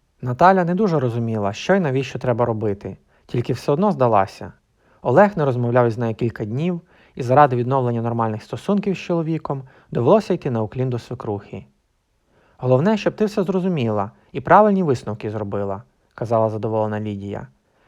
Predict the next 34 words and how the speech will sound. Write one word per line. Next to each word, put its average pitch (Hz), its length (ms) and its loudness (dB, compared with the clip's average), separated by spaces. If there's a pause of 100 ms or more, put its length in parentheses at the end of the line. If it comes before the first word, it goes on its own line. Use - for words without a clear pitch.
(120)
«Я 175 220 2
ж 165 80 -2
не 190 60 2
для 185 120 0
себе 185 340 2
стараюся, 107 680 -2
а 135 60 -4
про 160 160 -2
вас 180 220 4
дбаю». 98 500 -2 (1120)
Наталка 160 500 4
нічого 113 300 -2
не 110 80 -2
зрозуміла 156 720 -4 (240)
і 127 80 -4
думку 202 300 0
міняти 131 340 0
не 127 80 -2
збиралася, 104 680 -2 (360)
тільки 139 260 -4
не 143 100 0
вважала 156 360 4
принципи 160 500 -4
важливішими, 143 800 -4
ніж 123 180 -4
гармонійні 123 480 -2
стосунки 143 480 -8
з 127 40 -6
чоловіком, 110 640 -6 (400)
і 123 100 -8
намагалася 151 600 2
згладжувати 143 560 0
гострі 117 360 -2
кути. 104 440 -10